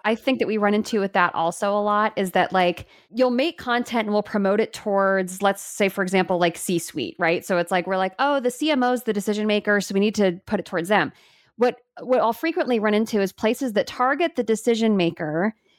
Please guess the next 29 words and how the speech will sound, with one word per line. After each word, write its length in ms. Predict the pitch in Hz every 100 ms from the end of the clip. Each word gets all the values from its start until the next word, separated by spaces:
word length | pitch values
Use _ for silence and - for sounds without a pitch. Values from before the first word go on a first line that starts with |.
| _
So 160 | - 233
the 80 | 233
decision 440 | 254 349 392 359
maker, 600 | 285 240 220 208 208 214 -
who's, 200 | 208 185
you 80 | 180
know, 80 | 165
technically 480 | - 202 - 160 120
the 80 | 156
decision 260 | 160 147
maker, 220 | 135 135
I 60 | 147
should 160 | 151 -
say, 280 | 135 160 - _ _ -
they'll 140 | 214 269 -
be 80 | 311
like, 240 | 285 247 247
"Oh, 240 | 285 311 233
there's 220 | 214 208
this 180 | 226 220
platform," 800 | - 269 - - 202 185 180 196 -
and 140 | 208
they'll 140 | 208 208
tell 240 | - 233
their 160 | 214 208
team, 560 | 320 294 226 208 202
"Can 180 | - 220
you 100 | 226
guys 280 | 226 220